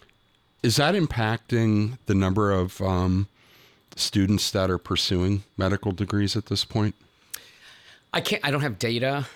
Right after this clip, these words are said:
Speaker 1: Mm-hmm.
Speaker 2: on that, so I can't say for sure, but in the
Speaker 1: From, from
Speaker 2: anecdotal
Speaker 1: your conversations.
Speaker 2: Yes, definitely.
Speaker 1: Yeah.
Speaker 2: Definitely. Um,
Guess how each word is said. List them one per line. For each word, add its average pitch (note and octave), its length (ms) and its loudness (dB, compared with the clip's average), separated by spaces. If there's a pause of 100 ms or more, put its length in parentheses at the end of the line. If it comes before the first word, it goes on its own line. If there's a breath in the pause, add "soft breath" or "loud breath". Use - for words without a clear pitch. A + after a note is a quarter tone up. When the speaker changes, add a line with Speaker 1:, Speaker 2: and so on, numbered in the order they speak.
Speaker 1:
Mm-hmm. G#2 140 2
Speaker 2:
on C#3 160 2
that, D3 200 -2
so - 140 -4
I B2+ 60 -4
can't B2 260 -4
say B2 180 -2
for A#2 140 -8
sure, A#2+ 300 0
but A2 120 -2
in A2 100 0
the G#2+ 60 0
Speaker 1:
From, - 100 -4
from E3 100 4
Speaker 2:
anecdotal D#3+ 320 2
Speaker 1:
your C#3 140 2
conversations. A2+ 880 0
Speaker 2:
Yes, B2 100 2
definitely. A#2 540 -6 (140)
Speaker 1:
Yeah. B2 120 2
Speaker 2:
Definitely. E3 580 -2 (420 loud breath)
Um, A#2 540 -2